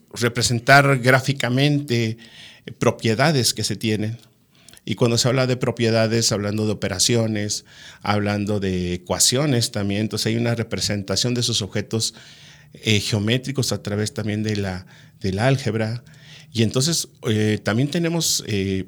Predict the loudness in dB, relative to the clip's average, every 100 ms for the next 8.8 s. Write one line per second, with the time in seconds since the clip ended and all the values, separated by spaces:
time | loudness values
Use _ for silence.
0 | -8 -4 -2 -2 -2 -2 0 0 -2 -4
1 | -6 -16 _ _ _ -20 -12 -6 -4 -4
2 | -8 -4 -2 0 0 0 2 2 2 2
3 | 0 0 -2 -10 -20 -12 -6 -4 -2 0
4 | 2 2 2 0 0 2 2 4 4 0
5 | -2 -4 -2 -2 -2 -4 -6 -2 2 4
6 | 4 2 2 0 -4 -8 -6 -6 -4 -6
7 | -4 -2 0 0 0 -2 -2 -4 -2 0
8 | 0 0 0 -2 -2 -2 -4